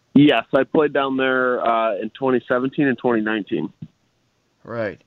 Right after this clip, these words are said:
Speaker 2: And then, um, what, what, what's been going on? I mean, it's, it must be tough to, uh, you know, to just make it on the tour and, and it, just to be a pro golfer,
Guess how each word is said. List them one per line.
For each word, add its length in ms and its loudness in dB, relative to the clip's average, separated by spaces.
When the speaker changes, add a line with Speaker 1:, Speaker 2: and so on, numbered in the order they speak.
Speaker 2:
And 240 -2
then, 440 -2
um, 480 -4
what, 400 -6
what, 240 -8
what's 240 -10
been 180 -6
going 280 2
on? 180 0
I 60 0
mean, 160 -6
it's, 240 -6
it 80 -8
must 260 -6
be 100 -8
tough 380 -6
to, 400 -4
uh, 280 0
you 140 -4
know, 80 0
to 180 -4
just 280 -6
make 260 0
it 100 2
on 180 0
the 60 -6
tour 460 -2
and, 180 -2
and 180 -6
it, 140 -6
just 240 -8
to 80 -4
be 220 -2
a 60 0
pro 340 0
golfer, 680 0